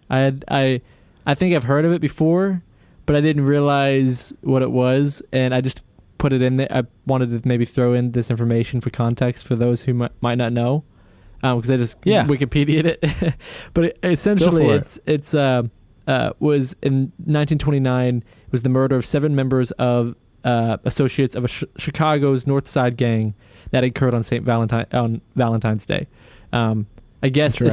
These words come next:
Speaker 1: says here that the men were gathered at a Lincoln Park gar-, park garage on the morning of February fourteenth, lined up against the wall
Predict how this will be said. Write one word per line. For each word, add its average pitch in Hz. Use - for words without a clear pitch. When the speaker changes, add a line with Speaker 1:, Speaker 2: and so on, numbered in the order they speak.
Speaker 1:
says 151
here 151
that 131
the 131
men 147
were 139
gathered 139
at 127
a 123
Lincoln 143
Park 139
gar-, 131
park -
garage 123
on 135
the 135
morning 143
of 131
February 139
fourteenth, 123
lined 131
up 131
against 131
the 123
wall 117